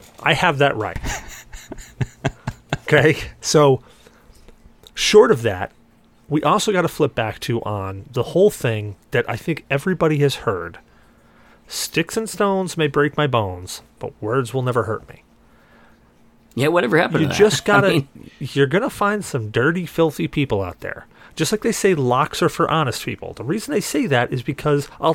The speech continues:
Speaker 1: lock is going to keep an honest person out. Okay, I know how to, I know how to bypass a lock. I've, I've practiced since I was a kid. I do it as a hobby.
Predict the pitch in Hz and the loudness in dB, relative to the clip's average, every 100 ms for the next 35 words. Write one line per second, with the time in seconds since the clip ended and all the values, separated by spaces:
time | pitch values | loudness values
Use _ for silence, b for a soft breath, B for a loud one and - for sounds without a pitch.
0 | - 233 196 - 165 - 220 185 - - | -2 -6 -4 -2 -2 0 -2 -2 -4 -2
1 | 165 - B B 151 - 143 160 - 147 | -4 -4 B B -8 -2 0 0 0 0
2 | - 143 151 85 - b b b b b | 2 0 0 -2 -10 b b b b b
3 | b b b b b _ - - - - | b b b b b _ -4 -4 -4 -2
4 | 175 233 220 - 170 - 165 214 185 180 | 0 2 0 0 -4 0 0 2 2 2
5 | 170 156 160 139 143 92 - - _ _ | 2 2 -2 0 -2 -4 -8 -20 _ _
6 | - 143 170 - 143 156 - 165 160 - | 0 2 2 0 -2 0 0 0 -2 -8
7 | 160 151 135 127 - 170 185 - 143 170 | -2 -2 -2 -4 -2 -2 -2 -2 0 2
8 | 165 151 - - 135 123 - | 2 0 -2 -2 -2 -4 -14